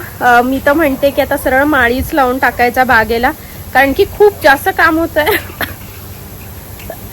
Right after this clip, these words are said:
कारण की भरपूर काम होतंय आणि दोघांना सगळी कामं करणं जरासं अवघड, टफ चालू आहे. साइड बाय साइड अजून वेगवेगळ्या गोष्टी चालूच असतात, so कधी कधी ह्या सगळ्या गोष्टींना वेळ देता येत नाहीये. पण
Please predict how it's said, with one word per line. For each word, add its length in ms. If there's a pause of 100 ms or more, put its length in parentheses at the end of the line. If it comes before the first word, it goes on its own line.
(760)
कारण 220
की 80
भरपूर 380
काम 260
होतंय 260
आणि 460
दोघांना 540
सगळी 340
कामं 320
करणं 380
जरासं 340
अवघड, 440 (200)
टफ 260
चालू 240
आहे. 320 (800)
साइड 180
बाय 120
साइड 240
अजून 200
वेगवेगळ्या 420
गोष्टी 260
चालूच 340
असतात, 340 (100)
so 100
कधी 280
कधी 180
ह्या 140
सगळ्या 240
गोष्टींना 420
वेळ 320
देता 260
येत 320
नाहीये. 280 (480)
पण 260